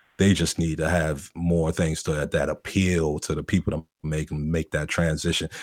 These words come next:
And again, like I said, I don't think a lot of people are gonna really transition from, from PlayStation or Xbox. I think most people are just gonna be new gamers coming in, trying to get part of that excitement of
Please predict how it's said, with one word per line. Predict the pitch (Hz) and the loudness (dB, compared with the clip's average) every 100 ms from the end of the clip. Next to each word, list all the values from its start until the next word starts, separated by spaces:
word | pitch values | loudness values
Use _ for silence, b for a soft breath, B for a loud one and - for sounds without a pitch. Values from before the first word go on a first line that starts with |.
| - | 2
And | 95 | 4
again, | 92 90 | 6 6
like | 85 82 | 4 2
I | |
said, | - 90 85 | 2 4 4
I | |
don't | 95 | 4
think | 87 85 | 4 2
a | |
lot | 82 82 | 4 2
of | |
people | 90 80 | 2 0
are | 71 | 0
gonna | 76 67 | -2 -2
really | 82 78 78 | 0 0 -2
transition | - 82 80 78 85 80 85 76 | 0 2 2 0 0 0 0 -2
from, | - 85 82 82 80 - b b b _ | -2 0 2 2 0 -4 b b b _
from | - 90 90 90 80 _ - | 2 6 6 4 2 _ -2
PlayStation | 101 90 - 92 87 95 | 2 2 2 2 4 4
or | 90 | 4
Xbox. | 90 92 - 92 85 80 | 4 2 2 0 0 -2
I | |
think | 80 85 78 | 0 0 2
most | 82 87 85 - | 2 2 2 0
people | 85 78 | 0 0
are | |
just | 73 73 - | -2 -4 -4
gonna | 80 | -4
be | 76 76 | -2 -4
new | 76 82 80 | -2 0 -2
gamers | 73 78 78 73 67 65 - B B B | -2 -2 -2 -2 -4 -4 -8 B B B
coming | - 90 78 | 0 0 2
in, | 80 73 | 0 0
trying | 71 90 76 73 | -2 0 0 -2
to | |
get | 73 82 - | -2 -4 -2
part | 92 82 76 | 0 0 0
of | 73 | -2
that | 71 - _ - | -2 -2 _ -12
excitement | - - 85 80 71 | -6 0 0 0 -2
of | 69 67 | -4 -4